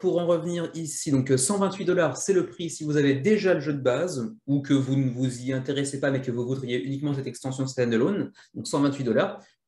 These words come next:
Pour, euh, le jeu de base, plus l'extension propre à cette campagne, et puis également, euh, la,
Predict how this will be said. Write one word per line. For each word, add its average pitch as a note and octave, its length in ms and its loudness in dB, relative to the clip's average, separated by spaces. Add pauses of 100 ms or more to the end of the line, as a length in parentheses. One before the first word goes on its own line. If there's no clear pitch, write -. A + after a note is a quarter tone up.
Pour, C3+ 440 0
euh, G#2+ 120 -2
le C#3+ 220 0
jeu D3+ 120 -2
de C#3+ 60 -4
base, C#3+ 300 -4
plus F#3+ 380 -6
l'extension C#3+ 600 0
propre C#3 340 0
à A#2 120 -4
cette - 360 -2
campagne, B2+ 560 -2 (480)
et D3+ 140 2
puis F3 240 -6
également, C#3 600 4
euh, A#2+ 140 4
la, A2 480 0